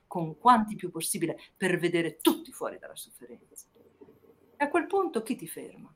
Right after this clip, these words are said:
Nessuno, niente. Ma con amore non è una sfida. Io sono innamo-, innamor-, io e Vivek, eh, adesso per-,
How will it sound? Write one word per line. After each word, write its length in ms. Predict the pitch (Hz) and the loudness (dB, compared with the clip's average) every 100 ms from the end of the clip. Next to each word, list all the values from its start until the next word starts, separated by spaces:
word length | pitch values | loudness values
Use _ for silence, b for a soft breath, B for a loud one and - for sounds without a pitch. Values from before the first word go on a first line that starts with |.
| _ | _
Nessuno, 540 | - 294 - 330 180 147 | -6 -4 -4 -6 -6 -2
niente. 480 | 240 294 185 147 B B B | 0 0 -2 -6 B B B
Ma 160 | 240 | 0
con 160 | 240 294 | 4 6
amore 340 | 226 302 208 | 8 8 6
non 200 | 165 196 | 4 4
è 40 | 262 | 4
una 180 | 202 143 | 4 -2
sfida. 560 | - 160 143 147 143 _ B B B | -8 -8 -6 -6 -8 _ B B B
Io 140 | 339 | 4
sono 240 | - 233 190 | 6 4 4
innamo-, 460 | 190 208 196 226 170 | 6 8 8 8 4
innamor-, 400 | 165 170 165 151 | 4 6 6 6
io 160 | 190 | 4
e 20 | |
Vivek, 520 | - 131 208 208 - - | 4 6 6 6 4 -8
eh, 100 | 147 | -8
adesso 320 | 143 147 - | -6 -6 -8
per-, 180 | 123 | -12